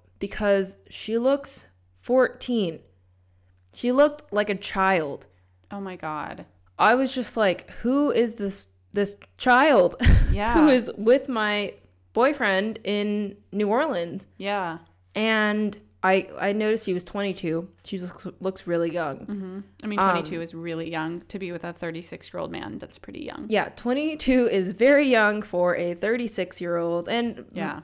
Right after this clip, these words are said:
Speaker 1: by the way, this entire time I'm twenty-six, so he's ten years older than me.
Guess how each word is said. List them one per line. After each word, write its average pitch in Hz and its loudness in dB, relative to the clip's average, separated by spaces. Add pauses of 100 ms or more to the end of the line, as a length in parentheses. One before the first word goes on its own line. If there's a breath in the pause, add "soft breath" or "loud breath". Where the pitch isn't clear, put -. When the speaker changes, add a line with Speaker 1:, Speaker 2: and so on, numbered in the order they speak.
(180)
Speaker 1:
by 262 6
the 254 2
way, 190 6
this 180 -2
entire 202 -2
time 185 -6
I'm 175 -6
twenty-six, 202 -8
so 185 -6
he's 185 -8
ten 196 -8
years 170 -8
older 151 -10
than - -12
me. - -14